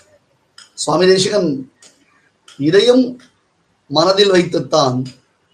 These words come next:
"உபயுக்தேஷு வைஷத்தியம் திரிவர்க்க நிரபேட்சதா கரணத்ரய சாரூபியம் இதி சௌக்கிய ரசாயனம்" என்று அருளி செய்தார். தெரிந்து கொள்ள வேண்டியது நிறைய இருக்கிறது என்றாலும்,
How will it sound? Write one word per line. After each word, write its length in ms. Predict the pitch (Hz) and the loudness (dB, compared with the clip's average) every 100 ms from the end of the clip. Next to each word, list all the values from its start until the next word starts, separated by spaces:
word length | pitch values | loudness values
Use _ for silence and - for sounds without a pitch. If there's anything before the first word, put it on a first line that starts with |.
| _ | _
"உபயுக்தேஷு 960 | 151 143 208 202 208 - 208 196 190 185 | -6 -2 0 0 -2 -4 4 4 4 2
வைஷத்தியம் 720 | 165 170 175 151 135 175 190 | 0 0 0 -2 -2 -2 -4
திரிவர்க்க 540 | - 160 175 165 160 160 | -6 -2 0 0 -2 -2
நிரபேட்சதா 840 | 151 151 165 131 180 147 160 170 | 0 0 -2 -2 -4 -4 -4 -4
கரணத்ரய 720 | 156 147 170 170 - 160 151 - | -4 -2 -2 -4 -4 -2 -2 -2
சாரூபியம் 600 | 139 156 151 135 170 175 151 | -2 -2 -4 -6 -8 -6 -6
இதி 220 | 143 170 | -6 -2
சௌக்கிய 340 | 151 151 - 165 | 0 0 -2 -2
ரசாயனம்" 640 | 147 143 143 135 131 135 | -2 -2 -2 -2 -2 -2
என்று 220 | 139 151 156 | -4 -2 -2
அருளி 220 | 151 135 | -2 -6
செய்தார். 360 | 147 135 - _ _ _ _ _ - - _ _ _ _ _ _ _ _ _ _ _ _ _ - | -10 -12 -16 _ _ _ _ _ -20 -20 _ _ _ _ _ _ _ _ _ _ _ _ _ 0
தெரிந்து 460 | 143 196 226 240 | 2 2 2 -2
கொள்ள 380 | - 208 208 208 | 2 2 2 2
வேண்டியது 840 | 202 202 196 190 202 233 302 - - - | 2 0 0 2 2 2 0 -4 -12 -8
நிறைய 460 | 151 151 202 226 226 | -2 0 2 2 4
இருக்கிறது 600 | 208 208 214 202 202 196 | 4 2 4 4 4 0
என்றாலும், 640 | 190 190 180 - - | 0 2 2 2 -2